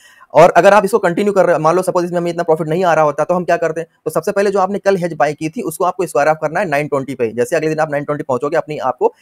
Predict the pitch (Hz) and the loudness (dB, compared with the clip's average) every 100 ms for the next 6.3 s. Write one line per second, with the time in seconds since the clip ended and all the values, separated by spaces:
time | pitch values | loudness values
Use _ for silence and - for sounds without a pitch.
0 | _ 147 131 165 247 - - 151 160 156 | _ -2 0 2 2 2 -12 0 4 4
1 | 143 123 117 113 127 131 151 156 180 180 | 4 0 -2 -4 -8 -6 0 2 2 -2
2 | 196 196 185 196 - _ _ - 131 151 | -4 -2 2 0 -2 _ _ -6 0 2
3 | 165 160 160 165 165 160 147 147 143 165 | 2 0 -2 0 2 0 0 0 0 -2
4 | 190 202 202 233 180 - 151 160 160 156 | -2 -2 -2 -4 -4 -4 -2 -2 0 2
5 | 165 170 165 196 269 _ _ _ _ - | 2 0 -2 -2 -4 _ _ _ _ -6
6 | 160 294 | -2 -4